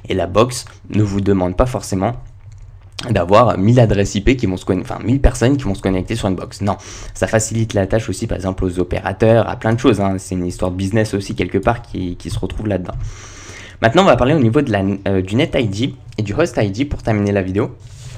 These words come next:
Hop, je reprends juste ma feuille, comme ça je peux mieux vous expliquer. Donc le Net I D, euh, qui se retrouve normalement au début, ouais, c'est ça. Euh, et tout simplement, on appelle ça un identificateur de réseau.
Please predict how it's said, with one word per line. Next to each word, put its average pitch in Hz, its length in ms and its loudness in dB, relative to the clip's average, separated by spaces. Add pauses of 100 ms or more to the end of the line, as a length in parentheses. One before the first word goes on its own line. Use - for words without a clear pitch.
(580)
Hop, 190 240 4
je - 120 -14
reprends 107 260 -2
juste 131 220 -8
ma 135 120 -4
feuille, 127 260 0 (640)
comme 113 140 -2
ça 127 120 -2
je 127 100 2
peux 101 340 -4
mieux 170 320 0
vous 131 240 -4
expliquer. 139 600 -2
Donc 147 260 0
le 170 180 2
Net 196 220 4
I 139 120 6
D, 135 280 0 (1120)
euh, 113 320 6
qui 127 160 -4
se 127 80 -4
retrouve 139 320 0
normalement 113 260 2
au 139 80 2
début, 117 500 -4
ouais, 113 260 -4
c'est - 240 -10
ça. - 280 -6 (840)
Euh, 104 480 6
et 156 80 2
tout 147 120 -6
simplement, 156 400 4
on 185 140 4
appelle 117 200 0
ça 165 100 0
un 151 80 2
identificateur 143 880 0 (140)
de 120 180 2
réseau. 117 420 4